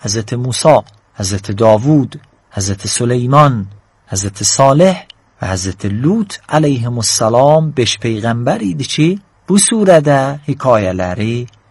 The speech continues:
və sərgüzəştilərinin bir qisməti gəlib. Bunları Xudavənd Mütəal Surəyi Nəmlidə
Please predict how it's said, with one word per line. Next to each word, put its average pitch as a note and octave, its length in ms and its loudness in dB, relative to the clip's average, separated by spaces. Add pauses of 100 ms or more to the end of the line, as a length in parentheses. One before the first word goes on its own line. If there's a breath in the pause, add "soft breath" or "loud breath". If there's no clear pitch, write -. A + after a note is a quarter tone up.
(280)
və E3 120 4 (100)
sərgüzəştilərinin B2+ 1200 0
bir E3 160 2
qisməti B2 480 -4
gəlib. - 360 -10 (580)
Bunları B3+ 340 2
Xudavənd D3 560 4
Mütəal A#2 640 2 (360)
Surəyi A#2+ 600 -2
Nəmlidə A2 760 0